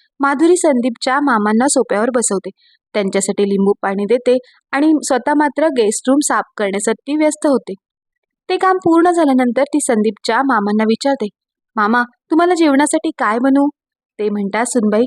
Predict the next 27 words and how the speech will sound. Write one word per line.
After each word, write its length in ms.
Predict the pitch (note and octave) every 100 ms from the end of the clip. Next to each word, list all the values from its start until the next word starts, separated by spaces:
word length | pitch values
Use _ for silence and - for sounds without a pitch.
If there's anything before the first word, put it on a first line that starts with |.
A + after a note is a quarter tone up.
| -
काहीही 380 | A#3 G#3 B3 D4
चालेल." 240 | D4 A3+ G3+ _ _ _ _ -
माधुरीने 540 | G3+ F3+ G#3 G3+ G3
तर 60 | A3+
स्वतःसाठी 760 | C4 A#3 G3 G3+ G#3 A#3 - A#3
सकाळी 400 | - A3+ - C4 C#4
जेवण 280 | B3 G#3+ C4
बनवले 280 | C#4+ D#4 D4+
होते, 220 | B3 F#3+ - _ _ _
कारण 200 | D#4+ F4+
संदीप 420 | F4 D#4+ C4 D4 -
ऑफिसमध्ये 480 | A3 A#3 A#3+ B3
डबा 260 | C#4 A3 A#3
घेऊन 260 | A3+ C4 C#4
जात 240 | C#4 C#4
असे, 220 | A3 - G3
त्यामुळे 560 | _ _ G#3 F#3 G3+
त्याच 340 | G3+ F#3 F3 -
वेळेला 260 | B3 A3+ A#3
माधुरी 380 | B3 G#3 G3 A#3 - _ _ _
स्वतःसाठी 520 | D#4+ D#4 E4 F4 F4
सुद्धा 280 | F4+ D#4+ C4
जेवण 360 | E4 A#3 G#3+ B3 A#3
तयार 220 | G#3 B3+ -
करून 220 | A3+ C4+
ठेवत 320 | D#4 D4+ C#4+
असे. 240 | A#3 G3+